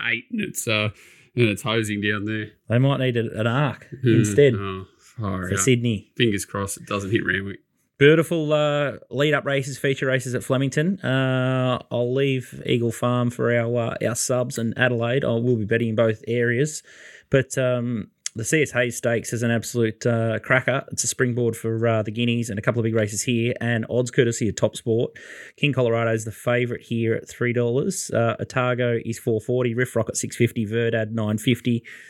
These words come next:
Speaker 2: Run Harry Run eleven, Hey Fat Cat. Uh, Robbie just doing Robbie things here. Eleven dollars, uh, a Two Brute, fifteen, Townhauser,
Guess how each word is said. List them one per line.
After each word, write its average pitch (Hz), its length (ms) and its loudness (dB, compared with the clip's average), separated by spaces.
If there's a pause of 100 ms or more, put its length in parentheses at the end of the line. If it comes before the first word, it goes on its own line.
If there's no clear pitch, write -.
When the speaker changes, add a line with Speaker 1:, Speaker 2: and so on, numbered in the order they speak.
(300)
Speaker 2:
Run 127 260 2
Harry 120 320 0
Run 113 320 0
eleven, 113 360 2
Hey 120 200 2
Fat - 300 -4
Cat. - 340 0 (460)
Uh, 113 280 0
Robbie 113 220 4
just 104 180 -2
doing 113 240 -2
Robbie 117 260 0
things 117 300 -2
here. 127 360 0
Eleven 123 380 0
dollars, 131 600 0 (100)
uh, 120 240 2
a - 40 -2
Two 135 300 2
Brute, 123 460 -2
fifteen, 120 540 0
Townhauser, 117 640 0